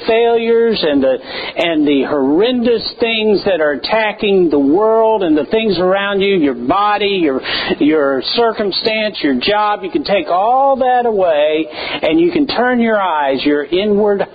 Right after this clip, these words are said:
eyes towards Him. And as you focus upon Jesus, then you can see that all is well. As you put your focus upon Him, you can see that there is a place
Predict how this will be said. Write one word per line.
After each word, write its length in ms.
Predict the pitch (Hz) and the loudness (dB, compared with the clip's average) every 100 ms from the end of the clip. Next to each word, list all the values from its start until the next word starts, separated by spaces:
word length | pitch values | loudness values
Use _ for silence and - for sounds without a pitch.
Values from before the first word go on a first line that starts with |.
| - - | -14 -4
eyes 760 | 151 143 135 131 131 120 - - | -2 0 0 2 0 -2 -6 -4
towards 420 | 156 147 139 127 - | 0 0 0 -4 -2
Him. 480 | 143 123 113 113 - - - - - - - - - - - - - - | -2 0 -2 -6 -12 -18 -18 -18 -20 -20 -20 -20 -20 -20 -20 -20 -20 -8
And 160 | 139 143 | -2 0
as 180 | 135 156 | 0 0
you 120 | 143 | 0
focus 400 | 202 202 202 180 175 | 0 -2 -2 -4 -4
upon 320 | - 175 160 | -4 -4 -2
Jesus, 560 | 147 160 147 120 120 113 - - - - - - - - - - - | 0 2 2 0 -2 -2 -4 -4 -8 -14 -20 -20 -20 -20 -20 -14 -2
then 180 | 151 151 | 2 2
you 140 | 196 | 2
can 180 | 180 151 | 0 -2
see 360 | - 220 156 | 0 0 0
that 200 | 107 120 | 0 -2
all 320 | - 147 147 135 | -2 0 0 -2
is 160 | 117 | -2
well. 460 | 135 139 113 - - - - - - - - - - - - - - - - | 0 0 -2 -6 -16 -20 -20 -20 -20 -20 -20 -20 -20 -20 -20 -20 -20 -12 -4
As 200 | 165 165 | -2 0
you 100 | 175 | 0
put 240 | 240 - | -2 -2
your 140 | 240 214 - | -2 -2 -2
focus 400 | 226 214 202 - | -2 0 -4 -4
upon 380 | 185 180 175 156 | -6 -2 -4 -2
Him, 360 | 196 208 123 131 | -2 0 0 0
you 100 | 139 | 0
can 180 | 151 | -2
see 320 | - 226 202 147 | 0 0 2 2
that 160 | 131 - | -2 0
there 200 | 165 160 | -2 0
is 200 | 190 185 | -2 -2
a 60 | |
place 680 | 170 - 202 123 - - | -6 -2 0 0 -4 -6